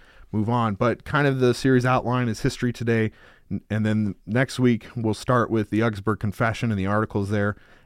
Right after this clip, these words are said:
and then we're gonna kinda work through the Book of Concord, uh, and touch base on the major tenets of that, 'cause that's really the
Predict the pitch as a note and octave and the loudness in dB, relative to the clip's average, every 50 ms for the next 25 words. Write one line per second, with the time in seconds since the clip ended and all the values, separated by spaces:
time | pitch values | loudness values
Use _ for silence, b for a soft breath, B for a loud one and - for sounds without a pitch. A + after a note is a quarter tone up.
0 | b - A#2 B2 B2 A#2+ B2 C#3+ D3+ C#3+ B2 - C3+ A#2+ A2 G2+ G#2+ A#2 A2+ - | b -4 0 2 2 2 2 2 0 0 0 0 0 2 2 2 2 2 0 0
1 | - - A#2+ G#2 F#2 G#2 A2+ - - F#2+ - - G#2 G2+ G2+ G2 - A2+ G#2 G2+ | 0 0 2 2 2 0 -2 -4 -4 -6 -4 -2 -2 -2 -2 -2 -2 0 0 0
2 | G2 F#2+ - - _ _ _ _ _ _ _ - - F2 F2+ F2+ F2 E2+ - - | 0 -2 -4 -10 _ _ _ _ _ _ _ -14 -10 -8 -6 -6 -6 -6 -6 -6
3 | F#2+ G2 F2 F2+ G2+ F#2 F2 - - - - - C#3 A#2+ - - A#2 B2 A2+ G#2+ | -6 -4 -4 -4 -4 -4 -6 -8 -10 -6 -2 0 0 0 0 -2 -2 0 0 0
4 | G#2+ - - G#2 G2+ G2 F#2 F#2 - - - - - G2 A2+ A2+ A2 A2+ A2+ A#2 | 0 0 0 -2 -2 -2 -2 -4 -6 -10 -14 -16 -10 -6 -4 -2 0 0 2 4
5 | A#2 A#2 G#2+ - G2+ - - - - G#2+ A2 G2+ - - G#2+ G#2 G2+ G2+ A#2 C3+ | 4 2 2 0 -4 -6 -4 -2 0 0 0 -2 -2 -4 -2 2 2 2 2 0
6 | - _ _ _ _ _ - - A#2 F2+ G#2 G#2 G#2+ - - - - - _ - | -2 _ _ _ _ _ -10 -8 -6 -4 -4 -4 -4 -6 -8 -14 -18 -18 _ -4
7 | G2+ A#2 C#3+ D3+ C#3 C3 A#2 G#2 G2 G2+ | 0 4 6 6 6 6 4 4 2 -2